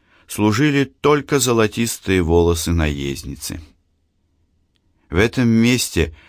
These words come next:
он пастись больше не мог. Нагуливал аппетит для Елисейских полей.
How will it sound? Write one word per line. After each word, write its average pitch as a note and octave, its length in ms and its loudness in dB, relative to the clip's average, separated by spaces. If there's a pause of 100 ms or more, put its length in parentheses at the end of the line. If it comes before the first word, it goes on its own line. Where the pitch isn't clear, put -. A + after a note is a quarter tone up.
(200)
он B2 180 0
пастись A#2 520 -2
больше G#2 440 0
не D#2 200 2
мог. D#2+ 460 -2 (920)
Нагуливал C3 760 2
аппетит F2 800 -4
для D#2+ 560 -2 (340)
Елисейских F2 1080 0
полей. B1 500 -10